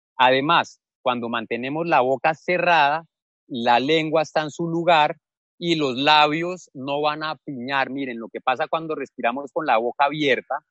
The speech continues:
es que la bo-, lengua se baja y la presión de los labios todo el día va empujando los labios hacia atrás y los dientes. Entonces, si nosotros le corregimos a nuestros niños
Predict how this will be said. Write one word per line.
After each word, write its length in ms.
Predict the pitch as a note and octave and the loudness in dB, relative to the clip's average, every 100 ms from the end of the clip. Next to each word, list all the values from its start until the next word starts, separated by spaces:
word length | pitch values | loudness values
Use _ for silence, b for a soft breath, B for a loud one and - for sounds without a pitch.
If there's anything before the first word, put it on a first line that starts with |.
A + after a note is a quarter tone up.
| _ _ _ _ _ _ | _ _ _ _ _ _
es 260 | C#3+ C3+ - | -2 -2 -2
que 300 | D#3+ E3 F3+ _ _ _ _ | 0 0 0 _ _ _ _
la 220 | C3 A#2+ | 2 4
bo-, 140 | A#2 C#3 | 4 0
lengua 420 | C3+ C3+ C#3+ E3+ | -4 -4 -4 -4
se 160 | F3 | -4
baja 480 | F3 E3 D3+ C#3 E3 - _ _ - | 0 2 2 0 -6 -8 _ _ -8
y 140 | D3 | -2
la 140 | C3 | 0
presión 520 | A#2+ B2+ A2+ - D3 D#3+ | 0 -4 -6 -4 -4 -4
de 100 | F3+ | -2
los 200 | F#3+ F3+ | -2 0
labios 600 | F#3 F3 D#3+ D#3+ E3+ - | 2 4 4 0 -4 -6
todo 220 | F3 E3 | -4 -2
el 160 | E3 E3 | -2 -4
día 340 | E3+ D3+ F3 _ _ _ _ _ | -4 -4 -4 _ _ _ _ _
va 300 | A2+ C3+ C3+ _ | -2 0 0 _
empujando 640 | D#3+ D#3 D3 A#2+ B2+ B2+ D3 | -10 -8 -6 -4 -4 -4 -4
los 160 | D3+ | -4
labios 440 | A#2+ B2 A#2+ C3+ C#3 | 0 2 2 -2 -4
hacia 260 | C3+ C3+ | -2 -2
atrás 440 | A#2+ E3 C#3+ - _ _ _ _ | 0 2 0 0 _ _ _ _
y 120 | C3+ | -6
los 220 | A2+ G#2+ A2 | -4 -4 0
dientes. 560 | D#3+ D#3 A2 F#2 - - | 2 2 0 -8 -10 -10
Entonces, 640 | G#2+ F2+ A#2+ G#2+ C3+ - _ _ _ | -8 -2 -2 -2 -6 -8 _ _ _
si 200 | - C#3+ | -2 0
nosotros 480 | B2 - D#3 D#3 E3+ | 0 0 0 2 0
le 100 | F3 | 2
corregimos 680 | E3 C#3 G#2+ C3 C#3 D3 E3+ | 2 2 0 -2 -2 -2 -2
a 80 | E3 | 0
nuestros 680 | D#3+ D3+ - - B2 A#2+ | 0 -2 -4 -4 -2 -2
niños 640 | B2 C#3 C3+ A2 F#2 E2 | 0 0 0 -2 -4 -10